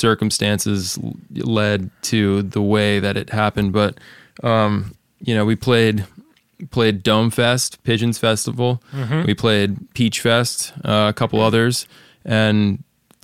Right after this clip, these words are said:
Speaker 1: you know, that, that following month, like, August, you know, things just started to get real weird.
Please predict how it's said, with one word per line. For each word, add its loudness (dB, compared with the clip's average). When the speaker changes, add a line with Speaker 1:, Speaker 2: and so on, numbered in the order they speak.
Speaker 1:
you 2
know, 2
that, 0
that 0
following 2
month, 0
like, 0
August, 0
you -2
know, 0
things -2
just -2
started 2
to 0
get 0
real 2
weird. -2